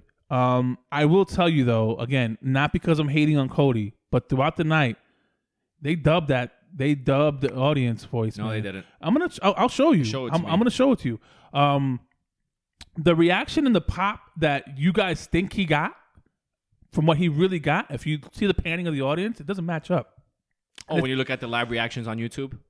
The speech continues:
Speaker 1: When you look
Speaker 2: When
Speaker 1: at the
Speaker 2: you
Speaker 1: live reactions of the audience and what you hear on the audio, not, not just for Cody, but
Speaker 2: Right.
Speaker 1: specifically for Cody Rhodes, because it's, we're talking about him now, it doesn't match up,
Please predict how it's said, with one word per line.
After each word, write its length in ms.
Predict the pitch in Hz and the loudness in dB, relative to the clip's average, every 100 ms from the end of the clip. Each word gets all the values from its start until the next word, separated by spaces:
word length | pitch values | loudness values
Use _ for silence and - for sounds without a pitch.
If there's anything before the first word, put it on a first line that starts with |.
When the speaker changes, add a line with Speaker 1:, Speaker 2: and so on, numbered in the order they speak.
| - | 4
Speaker 1:
When 160 | 175 202 | 6 6
you 60 | |
look 160 | 233 - | 4 2
Speaker 2:
When 80 | 294 | 2
Speaker 1:
at 40 | |
the 60 | 226 | 0
Speaker 2:
you 40 | |
Speaker 1:
live 200 | 233 240 | 0 0
reactions 560 | 208 220 - - 196 147 - | 0 -2 -4 -2 0 -2 -2
of 140 | 180 | -2
the 140 | 160 214 | 2 4
audience 580 | 269 170 127 127 - - - | 4 2 -2 -4 -10 -20 -2
and 340 | 160 165 160 | 0 2 2
what 140 | 165 185 | 0 0
you 80 | 175 | -2
hear 640 | - 254 247 143 135 165 - | 0 2 4 2 0 -6 -2
on 160 | 151 156 | 0 4
the 140 | 151 | 4
audio, 440 | 226 196 120 107 - | 4 2 0 -4 -4
not, 180 | 247 254 | 0 0
not 260 | 269 285 | 2 0
just 140 | 269 - | -2 -4
for 80 | |
Cody, 400 | - 240 220 120 | 0 2 2 -2
but 140 | 113 156 147 | -2 -2 -2
Speaker 2:
Right. 100 | - _ 156 | -8 _ -4
Speaker 1:
specifically 380 | 180 185 294 202 | 0 2 2 2
for 80 | 175 | 2
Cody 200 | 202 175 | 2 4
Rhodes, 280 | 190 147 123 | 4 2 0
because 180 | 139 127 | -4 -4
it's, 160 | 131 143 | -6 -4
we're 100 | 131 | -2
talking 120 | 185 139 | -2 0
about 60 | |
him 60 | 123 | -2
now, 200 | 143 117 _ _ _ _ _ _ _ | -4 -6 _ _ _ _ _ _ _
it 40 | 220 | -4
doesn't 160 | 226 | 2
match 220 | 202 175 233 | 4 4 2
up, 280 | 190 - | 0 -2